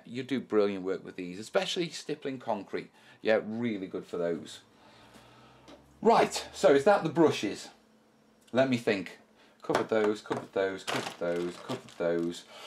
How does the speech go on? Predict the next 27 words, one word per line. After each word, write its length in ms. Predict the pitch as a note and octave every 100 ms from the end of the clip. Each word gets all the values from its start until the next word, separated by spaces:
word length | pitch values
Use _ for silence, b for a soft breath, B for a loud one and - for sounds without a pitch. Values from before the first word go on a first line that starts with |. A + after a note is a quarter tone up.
| B B B
Uh, 320 | D3+ E3 D#3+ - - - -
quick 240 | - C#4 -
talk 220 | A3 F#3
about 240 | F3+ D#3+
hobby 320 | - F#3 F#3 F3+
ones. 340 | E3+ E3 E3
I 40 |
mean, 120 | D3 D3
I've 180 | C#3+
got 120 | B2 G2+
all 140 | G#2+
sorts 280 | - G2 -
of 160 | G2 - -
clay 260 | - G2 F#2
shapers 480 | - G2 F#2 -
and 100 | -
sculpting 500 | - - F#2 - F2+
tools 360 | E2+ F#2 F2+ -
in 120 | F2
here. 340 | G#2 F#2 F2 F2 B B B B B
Yeah. 300 | - A#2+ A#2+ B B B B B - _ _ _ _ _ _ _ _ _ _ _ _ _
A 100 | -
good 260 | E3 A3 B3
set 300 | - F3+ C3+
of 80 | C#3
hobby 340 | - E3+ C#3
brushes 640 | A#2+ B2+ B2 - A#2 A#2